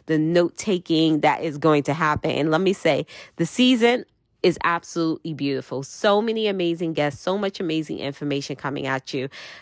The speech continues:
You know, be ready. It's such a beautiful season with so much love put into it. And I'm so grateful for all of you guys, for all of you guys showing up, for becoming unique and being here. I will definitely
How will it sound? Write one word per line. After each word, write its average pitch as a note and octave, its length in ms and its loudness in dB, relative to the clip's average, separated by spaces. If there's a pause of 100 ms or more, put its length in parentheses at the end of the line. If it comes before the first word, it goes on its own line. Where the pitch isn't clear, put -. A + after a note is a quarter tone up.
You D#3 160 2
know, C#3+ 240 4
be F#3+ 220 2
ready. E3 420 2
It's D3+ 200 0
such - 500 -2
a E3 100 -4
beautiful D#3 800 0 (160)
season C#3+ 680 -4
with C3+ 120 -4
so - 240 -6
much E3 300 -4
love C#3 560 -2
put - 220 -4
into D3+ 400 0
it. C#3+ 180 0 (400)
And E3+ 220 2
I'm A#3 160 0
so D#4+ 160 2
grateful B3 380 0
for - 140 -4
all F#3 200 0
of G3 100 -4
you G3 100 -6
guys, E3 440 0
for - 100 -8
all - 220 -4
of F3+ 80 -4
you F#3+ 100 -6
guys E3 260 -2
showing G3 540 -2
up, D#3+ 160 -2
for E3+ 100 -6
becoming D#3 500 -6
unique C#3+ 500 -4
and C#3+ 180 -4
being D3 320 -4
here. D3 340 -2 (840)
I F#3 160 0
will G3+ 200 -2
definitely G3+ 580 0